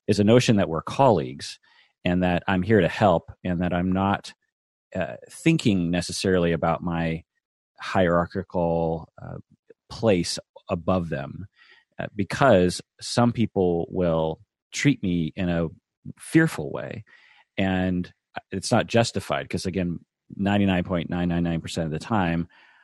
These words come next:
I'm an assistant to, as you say, the mission, which is, uh, to make the world a better place. I, that's my mission. So my mission isn't to lord over people or to control people or to feel superior. My mission is to make the world a better place.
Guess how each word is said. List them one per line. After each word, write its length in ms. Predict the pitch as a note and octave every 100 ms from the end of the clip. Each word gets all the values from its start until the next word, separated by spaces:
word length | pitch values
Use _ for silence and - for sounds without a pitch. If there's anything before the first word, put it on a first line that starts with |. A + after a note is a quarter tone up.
| _ _ -
I'm 340 | F#2+ F#2 E2+ -
an 80 | F2
assistant 760 | E2+ - B2+ - F2+ D#2 - _ -
to, 580 | - F2+ E2+ E2+ E2 E2 _ -
as 160 | F#2+ F2+
you 80 | F#2+
say, 200 | - E2+
the 100 | E2+
mission, 600 | F#2+ A2+ - D#2+ D#2 D#2+
which 260 | - F2+ -
is, 360 | E2+ D#2+ D#2 - _ _ _ _ _ -
uh, 80 | - -
to 340 | - F2+ E2+
make 260 | F2 F#2+ F#2
the 100 | F#2
world 200 | F2 E2
a 40 |
better 200 | D#2 D#2
place. 440 | - A#2+ - - -
I, 480 | G2 G#2 G#2 G2 F#2+ -
that's 220 | G#2 -
my 120 | D#2+
mission. 480 | D#2 G2+ - C2 D2+ - -
So 240 | - F#2 -
my 100 | G#2
mission 320 | G#2 B2 - F#2+
isn't 300 | F#2 E2+ -
to 120 | E2+
lord 380 | D#2+ F2+ F#2 E2+
over 260 | G2 F2+
people 360 | - D2 - C2
or 260 | D2+ -
to 100 | D#3
control 540 | - D#2 D2+ - F#2 G2
people 340 | - C2 C#2+
or 160 | C#2+ C#2+
to 100 | E2
feel 320 | - F#2 E2
superior. 640 | - D2+ - F2 C#2+ C2+ - - - - - -
My 140 | F#2+
mission 340 | F#2 A2 -
is 120 | E2+ -
to 80 | E2+
make 160 | E2
the 100 | E2
world 180 | D#2 D#2
a 40 |
better 200 | D2 D2
place. 460 | D2 G#2 E2+ D#2+ -